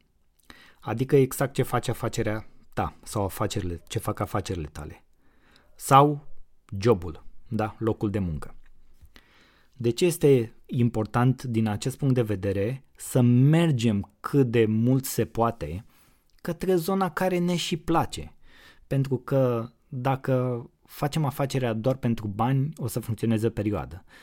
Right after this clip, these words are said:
Dacă mergem la un loc de muncă doar ca să avem un loc de muncă și, uh, ne-am mai și îndatorat,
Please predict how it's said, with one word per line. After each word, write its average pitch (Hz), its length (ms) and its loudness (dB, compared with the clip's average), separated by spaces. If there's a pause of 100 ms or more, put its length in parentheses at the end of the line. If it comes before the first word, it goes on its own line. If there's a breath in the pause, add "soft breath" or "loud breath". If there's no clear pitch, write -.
(220 loud breath)
Dacă 110 760 0 (360 soft breath)
mergem 123 360 2
la 135 60 4
un 123 120 4
loc 127 160 2
de 120 80 2
muncă 117 280 2
doar 110 180 0
ca 131 100 -2
să 123 120 -2
avem 117 240 2
un 120 60 4
loc 117 160 2
de 107 80 2
muncă 104 640 -2 (640 loud breath)
și, 101 600 -2 (160)
uh, 85 80 -6 (280)
ne-am 110 240 0
mai 110 140 2
și - 180 0
îndatorat, 113 800 0